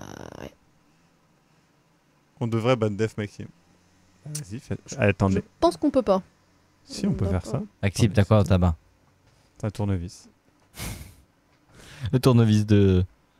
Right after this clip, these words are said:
Speaker 3: de
Speaker 1: Il est parti. Bah, du coup, Eric et moi, on reprend
Speaker 3: Adieu.
Speaker 1: la chaîne. Euh,
Speaker 3: Ah,
Speaker 1: mais je
Speaker 3: notre
Speaker 1: pense qu'on va
Speaker 3: sauce.
Speaker 1: un peu à, à notre sauce.
Speaker 3: À notre sauce.
Speaker 1: On va changer la direction, par contre, de cette chaîne.
Speaker 3: Ouais, puis changer un
Speaker 1: Euh,
Speaker 3: peu les couleurs, là, c'est un peu,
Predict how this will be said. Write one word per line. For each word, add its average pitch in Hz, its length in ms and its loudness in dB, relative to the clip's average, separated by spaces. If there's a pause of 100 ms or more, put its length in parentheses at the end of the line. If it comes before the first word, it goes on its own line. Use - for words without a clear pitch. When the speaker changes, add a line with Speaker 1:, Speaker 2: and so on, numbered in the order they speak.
(300)
Speaker 3:
de 85 280 -12 (1000)
Speaker 1:
Il 294 80 0
est 240 60 0
parti. 247 1040 0 (2000)
Bah, 226 100 -2 (100)
du 247 180 2
coup, 302 260 2
Eric 277 220 6
et 277 40 6
moi, 262 160 6
on 285 60 4
reprend 302 260 4
Speaker 3:
Adieu. 269 80 6
Speaker 1:
la 240 60 4
chaîne. 269 300 4 (420)
Euh, 214 160 6
Speaker 3:
Ah, 190 400 6
Speaker 1:
mais 170 80 6
je 170 60 2
Speaker 3:
notre 330 140 6
Speaker 1:
pense 370 80 6
qu'on 370 120 6
va 233 120 6
Speaker 3:
sauce. - 80 4
Speaker 1:
un 254 100 6
peu 294 300 4
à, 233 60 4 (300)
à 214 60 6
notre 196 240 2
sauce. - 300 -2
Speaker 3:
À 131 180 6
notre 147 220 4
sauce. 156 500 4 (120)
Speaker 1:
On 233 80 2
va 254 100 8
changer 294 200 4
la 277 100 8
direction, 214 300 2
par - 120 -6
contre, - 140 -18 (120)
de 185 60 -14
cette - 160 -8
chaîne. - 100 -10 (560)
Speaker 3:
Ouais, 143 100 4
puis - 100 -2
changer 202 200 6
un 214 60 6
Speaker 1:
Euh, - 20 6
Speaker 3:
peu 180 120 4
les 147 100 4
couleurs, 123 380 4
là, 95 100 2
c'est 104 140 -2
un 104 60 2
peu, 127 100 -4